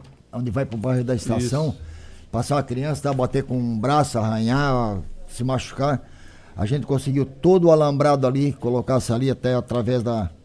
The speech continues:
Speaker 1: da Bate Cred ali com o Arnaldo Besbate,
Speaker 2: Uhum.
Speaker 1: o Juninho ali, que eles conseguiram e colocaram ainda pro hospital, eles deram, forneceram do ainda deram pro hospital. Então foi um,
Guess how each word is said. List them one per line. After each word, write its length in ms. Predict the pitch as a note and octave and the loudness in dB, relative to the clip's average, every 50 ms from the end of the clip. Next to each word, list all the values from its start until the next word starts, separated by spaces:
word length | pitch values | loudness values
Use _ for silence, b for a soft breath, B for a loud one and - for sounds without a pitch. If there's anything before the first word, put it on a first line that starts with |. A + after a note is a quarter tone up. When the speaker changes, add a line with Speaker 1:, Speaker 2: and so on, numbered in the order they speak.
| - - - | -20 -14 -8
Speaker 1:
da 140 | G2+ A#2+ A2+ | -6 -4 -2
Bate 560 | A2 B2 B2 - - - A#2+ G#2+ F#2+ E2+ D#2+ - - - - | 0 -2 -2 -2 -4 -6 -6 -6 -6 -6 -8 -12 -16 -20 -10
Cred 300 | - G#2 A#2+ B2 A#2+ G#2 G#2+ | -6 -4 -2 -2 -2 -2 -2
ali 120 | A#2 B2+ | -2 -2
com 100 | - A#2+ | 0 0
o 20 | A2+ | 0
Arnaldo 260 | A2 A2 A2+ A2+ A2 | 2 0 0 0 0
Besbate, 520 | G#2 G#2 G#2 F#2 F2+ A2 B2 A#2+ - B2 | -2 -2 -2 -2 -2 0 -2 -2 -2 -2
Speaker 2:
Uhum. 120 | A2+ G#2 G2 | -4 -2 -2
Speaker 1:
o 40 | F2+ | -4
Juninho 380 | F#2+ G2 G2+ G#2+ A2+ A#2 A2 G#2 | -4 -4 -4 -2 -2 -2 -2 -2
ali, 160 | A#2 B2 A#2+ | -4 -4 -6
que 100 | - A2+ | -6 -8
eles 180 | G2+ E2 - | -8 -8 -10
conseguiram 520 | - - A2+ G#2 - G#2 G#2 G2 B2+ C3 B2+ | -8 -8 -8 -6 -6 -6 -6 -4 -2 -2 -4
e 40 | A2 | -4
colocaram 640 | - C3 D3+ D#3 C#3+ C3+ C3+ - D3 D#3 D#3+ D#3 | 0 2 4 4 4 2 2 2 2 4 4 4
ainda 160 | D3 D3 C#3 C3+ | 2 2 0 -2
pro 140 | - A2+ B2+ | -2 -2 -4
hospital, 540 | A#2+ - - - - A2 B2+ C#3 C#3 A2 G#2+ | -4 -6 -8 -10 -8 -6 -4 -4 -2 -4 -4
eles 340 | G#2+ A2 - - - - - B B B B B B B _ - | -6 -8 -10 -12 -16 -18 -20 B B B B B B B _ -10
deram, 320 | F2 G2+ A#2 C3 B2 A#2 | -6 -4 -2 -2 -2 -4
forneceram 480 | - G#2+ A#2+ A#2 A2 G2 - A#2+ A#2 A#2+ | -4 -4 -2 -2 -2 -2 -2 -2 -2 -2
do 80 | A#2 - - B2 | -6 -4 -4 -4
ainda 200 | B2 A2 G#2+ A2 | -2 -2 -4 -4
deram 180 | B2 A#2 G2 F#2 | -4 -6 -6 -6
pro 80 | A2+ A2+ | -8 -8
hospital. 480 | - - - - A2+ B2+ B2 - B B B B B B B B B B | -10 -12 -12 -8 -6 -6 -6 -6 B B B B B B B B B B
Então 360 | - - - B2 C#3 D3+ D3 | -12 -8 -6 -4 -4 -4 -6
foi 280 | D3 - - D3 D#3 D#3 | -4 -2 0 0 0 0
um, 360 | D#3 D#3 D3+ D3 D3+ D3 C3 | -2 -4 -4 -4 -6 -6 -8